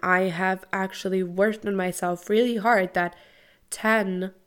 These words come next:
of my traits pretty much were at the same place. Some moved up, some moved down a bit, but she saw that I've been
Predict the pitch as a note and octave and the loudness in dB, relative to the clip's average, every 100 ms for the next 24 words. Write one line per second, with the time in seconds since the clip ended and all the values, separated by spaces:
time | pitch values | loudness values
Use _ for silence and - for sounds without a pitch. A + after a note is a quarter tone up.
0 | _ G3 F#3 F#3 F#3 - - F#3 F3+ F3 | _ -2 0 -2 -4 -14 -8 -4 -2 0
1 | F3 E3+ E3+ E3+ F3 F3 - _ _ _ | 0 0 -2 -4 -4 -8 -12 _ _ _
2 | _ _ _ _ _ _ _ _ _ - | _ _ _ _ _ _ _ _ _ -20
3 | - G#3+ A3+ A#3+ F#3+ G#3+ - - - G3+ | -4 2 4 4 0 -2 -8 -10 -6 -4
4 | F#3 F#3 F#3+ A3 - - G3+ A#3+ - F#3+ | -2 0 -2 -4 -10 -2 2 2 0 -4
5 | - - F#3+ G3 A3 C4+ - - - _ | -4 -2 0 0 0 -2 -2 -10 -16 _
6 | _ _ _ _ _ _ - - F#3+ F#3+ | _ _ _ _ _ _ -12 0 2 2
7 | G#3 C4+ B3+ F#3+ F#3+ A#3+ - - G3 G3 | 0 -2 2 4 6 4 -2 -2 -2 0
8 | A#3+ A#3+ - F#3 F3+ F3+ F3+ G3 C#4 C#4+ | -2 -4 -2 0 0 -2 0 0 0 -4
9 | - - G3 F#3+ F#3 - - _ - - | -8 -2 0 0 -2 -14 -20 _ -12 -6
10 | A3+ A3 A3 - A3+ A3+ G3 F#3 F3+ F3+ | -2 0 0 0 4 6 4 2 0 0
11 | G3 F#3+ F#3+ F#3 | -2 -2 -2 -6